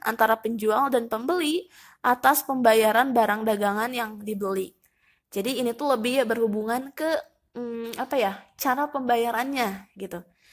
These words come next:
Nah, jadi syarat pembayaran ini ada dua. Yang pertama itu ada tunai dan ada kredit. Jadi cara membayarnya itu dengan tunai atau dengan kredit.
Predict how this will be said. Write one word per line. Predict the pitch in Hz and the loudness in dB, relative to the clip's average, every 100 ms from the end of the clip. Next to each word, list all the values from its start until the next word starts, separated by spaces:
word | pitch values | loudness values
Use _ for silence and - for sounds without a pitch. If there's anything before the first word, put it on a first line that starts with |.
| _ _ _ | _ _ _
Nah, | 190 185 | -2 0
jadi | 220 | 2
syarat | 269 247 233 233 | 4 6 4 2
pembayaran | 214 208 202 208 208 | -2 2 2 2 0
ini | 220 294 | -2 -2
ada | 302 226 202 247 - - _ _ _ _ - | -2 -2 6 6 6 2 _ _ _ _ -4
dua. | 233 240 220 - - _ _ _ _ _ _ - - | 4 6 6 2 -10 _ _ _ _ _ _ -20 -4
Yang | 233 220 220 | 0 2 0
pertama | 233 233 233 | -2 -4 0
itu | 285 | 2
ada | 240 226 | 2 2
tunai | 208 196 214 392 - - _ - _ _ - | 0 2 2 0 -4 -16 _ -20 _ _ -4
dan | 254 | 0
ada | 247 240 247 | 4 4 2
kredit. | 233 208 196 196 - _ _ 196 | 0 -2 -2 -4 -12 _ _ -8
Jadi | 214 247 | -4 -2
cara | - 226 214 190 - | 0 0 2 2 2
membayarnya | 220 208 202 202 202 202 | -2 0 2 2 0 -4
itu | 285 | -2
dengan | 254 220 196 | -2 -2 -4
tunai | 196 190 233 277 | -6 -2 -2 0
atau | 269 | -2
dengan | 247 214 208 | -2 -2 -6
kredit. | 202 196 196 190 | -8 -4 -4 -6